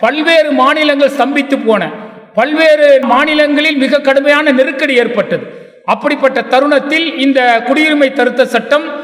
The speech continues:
அப்போது கைவிடப்பட்டது. எப்படி விவசாய பிரச்சனை கையில் எடுத்து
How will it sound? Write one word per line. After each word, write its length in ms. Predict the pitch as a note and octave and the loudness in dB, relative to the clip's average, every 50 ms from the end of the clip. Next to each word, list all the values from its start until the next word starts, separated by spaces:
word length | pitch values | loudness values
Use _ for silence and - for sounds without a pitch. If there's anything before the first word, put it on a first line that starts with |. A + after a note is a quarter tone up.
| - - - - - | -14 -16 -18 -6 -6
அப்போது 420 | A3+ B3 A#3+ C#4 C#4 C#4 C4+ D4+ | -6 -4 0 2 4 4 4 2
கைவிடப்பட்டது. 800 | C#4 C4+ C4+ C#4+ E4 D#4+ D#4 D4 - - A3+ G#3 - F#3+ D3+ - - - - - - - - _ _ _ | -2 -2 0 -2 0 2 0 0 0 0 -2 -4 -4 -4 -6 -8 -10 -16 -18 -20 -20 -20 -20 _ _ _
எப்படி 480 | _ F#3 C4 - D#4 D#4 D#4 D4+ D4 C#4+ | _ -2 -2 -2 0 -2 0 0 0 2
விவசாய 540 | C4 C#4+ D#4 D4 D4 D#4 D4+ D4+ C#4+ C#4+ C#4 | 2 2 2 2 0 0 2 2 2 2 2
பிரச்சனை 400 | C#4+ C4+ C4 C4+ C#4+ C4+ C4 A#3+ | 2 0 0 0 0 0 0 0
கையில் 260 | B3 B3+ C4+ D4 C#4 | 0 0 0 2 2
எடுத்து 500 | C#4 C4 - D4 C4+ C4+ C#4+ D4+ C#4+ | 0 0 0 -2 0 0 0 0 -2